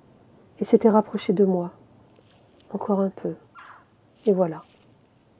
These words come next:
Notre premier baiser. Après, c'était gênant. Je ne savais pas trop ce qu'il fallait faire ou dire, et lui non plus. On était embarrassés comme on l'est à quinze ans.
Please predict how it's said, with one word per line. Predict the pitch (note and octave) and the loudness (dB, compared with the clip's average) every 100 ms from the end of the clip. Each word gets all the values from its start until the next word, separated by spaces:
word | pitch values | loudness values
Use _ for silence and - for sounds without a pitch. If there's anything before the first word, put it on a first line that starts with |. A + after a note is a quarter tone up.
| _ _ _ - | _ _ _ 0
Notre | G3 G3 G3 | 0 0 -6
premier | - - F#3+ F3+ | -8 -4 0 0
baiser. | F3+ F3+ E3+ E3 _ _ _ _ _ _ _ _ _ _ _ - - - _ _ _ _ _ - - _ | 0 -2 -6 -10 _ _ _ _ _ _ _ _ _ _ _ -20 -20 -20 _ _ _ _ _ -20 -20 _
Après, | - - C4+ | -2 4 2
c'était | C4 G#3+ G#3 | 4 2 2
gênant. | E3+ F#3+ G3 G#3+ _ _ - - - - - - _ - - | 2 2 2 0 _ _ -20 -20 -20 -20 -20 -20 _ -20 2
Je | G#3 | 4
ne | |
savais | - G3+ | 6 6
pas | G3+ G3+ | 6 4
trop | - | 4
ce | B3 | 6
qu'il | - - | 4 2
fallait | F#3 F#3 F3 | 0 0 0
faire | - A3+ | 6 8
ou | F#3+ | 8
dire, | E3+ F3+ A#3+ G3+ - - - | 6 6 6 4 -2 -20 2
et | A3 | 6
lui | G#3 | 8
non | G#3 F#3+ | 8 6
plus. | - F#3+ - - - _ _ _ _ _ _ _ - - - | 2 -6 -6 -18 -20 _ _ _ _ _ _ _ -20 -4 6
On | A3 | 8
était | A#3+ B4+ - | 8 6 8
embarrassés | B3 B3 A#3+ A#3+ C#4+ | 8 10 6 4 0
comme | C#4+ G3+ | 4 6
on | G3+ | 8
l'est | G#3 | 8
à | A3 | 8
quinze | F3+ G3+ F#3+ | 4 0 0
ans. | F3 | 0